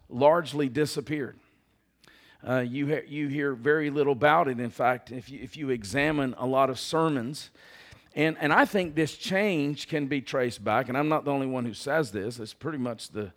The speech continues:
consensus. It can tra-, be traced back to the late seventeen hundreds and, and the eighteen hundreds during the Age of Enlightenment, when attacks upon Scripture's inspiration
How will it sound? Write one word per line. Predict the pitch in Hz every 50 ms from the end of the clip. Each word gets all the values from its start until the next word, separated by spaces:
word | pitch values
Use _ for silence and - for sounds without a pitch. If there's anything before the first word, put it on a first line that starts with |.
| _ _ _
consensus. | - - 110 - - - 190 214 214 - - 104 110 - -
It | 156
can | - 143 131
tra-, | - - 165 160 151
be | 135 151 147
traced | 127 - 165 147 143 - -
back | - 127 127 110 -
to | -
the | 135 120 120
late | 113 123 139 143 135 - - _ - - - - - _
seventeen | - - - 160 160 151 160 147 - 151 147 143 131
hundreds | 117 131 143 143 139 156 165 156 117
and, | 135 120 110 104 - _ _ - - - - - _ _
and | - 120 127 127 123 123 117 107
the | 131 131 -
eighteen | - 160 208 208 - - 170 156 143 131
hundreds | 127 127 117 107 110 143 196 170 - - - _ _ - - - _ -
during | - 139 151 147 143 147
the | 127 127 123 107 - - - _ _ -
Age | 151 156 170 180 185 180 160 120
of | 165 156 135
Enlightenment, | 147 143 139 135 139 143 165 214 214 - 143 139 135 143 180 - -
when | 139 143 151 156 156 156 143 127 117 - _ _ _ _ _ _ _ _ _ _ _ _ _ _ _ _ _ _ _ _ - -
attacks | - 143 135 - - - 170 185 196 190 - - -
upon | 165 - - 170 170 160 165 160 160 143 113 - -
Scripture's | - - - - 180 185 - - - 170 160 143 - -
inspiration | - 180 180 180 170 - - - 160 139 143 170 214 233 202 - - 127 107 110 123 165